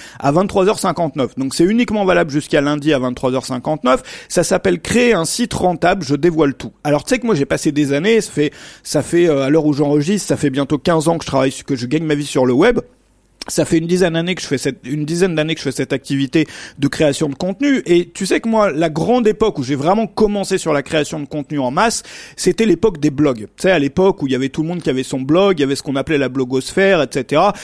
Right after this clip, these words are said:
Et les gens consultaient plus des articles que des vidéos. Les vidéos étaient pas encore développées comme elles sont aujourd'hui, surtout parce que les débits n'étaient pas, n'étaient pas aussi importants.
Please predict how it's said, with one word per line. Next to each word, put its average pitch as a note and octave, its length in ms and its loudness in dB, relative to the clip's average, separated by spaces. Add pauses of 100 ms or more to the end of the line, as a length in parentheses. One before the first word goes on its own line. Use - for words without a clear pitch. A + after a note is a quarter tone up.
(160)
Et C3 60 0
les D3 120 2
gens G3+ 140 -2
consultaient D#3 440 -4
plus F#3 260 -2
des D3+ 200 2
articles E3 320 -2
que D#3 100 0
des C3+ 140 2
vidéos. C#3+ 400 2
Les A#2 80 0
vidéos C3 320 2
étaient C#3+ 160 0
pas C#3 100 -2
encore C3+ 300 0
développées C3+ 440 0
comme C3+ 220 0
elles B2+ 80 -2
sont C3+ 220 -4
aujourd'hui, B2+ 460 0
surtout D3+ 260 -2
parce C#3 180 -2
que - 80 -2
les B2+ 140 2
débits C#3+ 300 -2
n'étaient C3 260 -2
pas, C#3 240 0 (260)
n'étaient C#3 300 0
pas F#3+ 160 2
aussi E3+ 260 0
importants. E3 600 -2